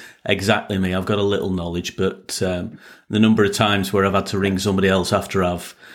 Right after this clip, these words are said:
um, done something and not been able to correct it again afterwards, I can't begin to tell you.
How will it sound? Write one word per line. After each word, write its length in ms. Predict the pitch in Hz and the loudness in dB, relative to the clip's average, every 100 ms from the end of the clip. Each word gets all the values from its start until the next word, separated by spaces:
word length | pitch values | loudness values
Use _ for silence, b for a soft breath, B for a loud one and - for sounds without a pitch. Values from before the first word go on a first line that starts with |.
| B B - | B B -2
um, 400 | 92 90 90 110 | 0 2 0 0
done 220 | 110 101 | 0 0
something 400 | 95 98 92 95 | 0 0 2 2
and 100 | 95 | 4
not 160 | 101 - | 2 0
been 120 | 98 | 0
able 180 | 98 90 | 2 0
to 100 | - | 0
correct 380 | 101 101 - - | 2 2 2 -2
it 100 | 92 | 0
again 180 | 90 87 | 0 0
afterwards, 640 | - 95 82 80 - - - | 0 -2 -2 -4 -8 -8 -8
I 240 | 104 82 - _ | -6 -4 -8 _
can't 240 | - 92 | -2 -2
begin 360 | 90 92 80 - _ b b b | 0 0 -2 -6 _ b b b
to 100 | - | -8
tell 240 | - 104 87 | 0 2 2
you. 140 | 87 | -2